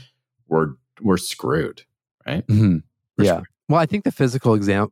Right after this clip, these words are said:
Speaker 2: physical exercise example is a good one because if we, like, we get that one. It's like, yeah, we, you know, you can't, uh, you know, for, for a l-, from a long-term perspective, you can't be mountain biking, like,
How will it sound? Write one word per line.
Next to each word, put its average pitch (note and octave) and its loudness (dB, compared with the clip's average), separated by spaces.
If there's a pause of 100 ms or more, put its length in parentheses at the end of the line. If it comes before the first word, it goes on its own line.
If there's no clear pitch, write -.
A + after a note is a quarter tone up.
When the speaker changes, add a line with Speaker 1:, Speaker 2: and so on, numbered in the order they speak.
Speaker 2:
physical A2+ 0
exercise F#2+ -2
example F2+ 0
is E2+ 0
a F#2 0
good G2 0
one F2 -4
because F#2+ -2
if F2+ -14
we, G2+ 2 (320)
like, A2 2
we A2 2
get G#2+ -2
that D#2 -4
one. E2+ -10
It's F#2 -12
like, F2+ -2
yeah, E2 -2
we, F2+ -10
you A2 -4
know, F#2+ 2
you F2 -2
can't, G2+ -2 (580)
uh, - -4 (540)
you D#3 4
know, F2+ -4 (180)
for, - -12 (160)
for B2 0 (340)
a - 0
l-, A#2 2
from A#2 0
a G#2+ 2
long-term B2 0
perspective, G#2 -4
you G2+ -6
can't A2 0
be G#2 0
mountain G2 -2
biking, F2+ -2
like, F2+ -4